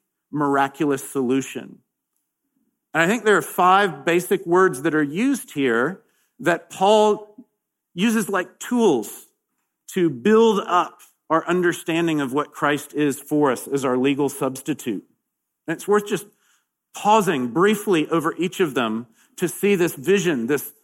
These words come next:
this, this building, this structure that's put up before us where we find that we have justice or righteousness before God.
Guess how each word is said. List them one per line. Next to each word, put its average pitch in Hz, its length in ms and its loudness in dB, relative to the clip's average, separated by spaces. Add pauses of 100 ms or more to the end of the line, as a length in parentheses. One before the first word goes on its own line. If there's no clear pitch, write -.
(140)
this, 160 180 -2 (460)
this 160 160 -6
building, 185 560 4
this 147 160 -2
structure - 520 -2
that's 139 200 -2
put 185 240 -2
up 180 140 -2
before 165 380 2
us 117 220 -2
where 143 300 0 (240)
we 156 160 0
find 160 320 0
that 143 80 -10
we 147 80 -6
have 127 200 -10
justice 139 540 -6
or 131 80 0
righteousness 120 640 -4
before 110 360 -6
God. 87 380 -6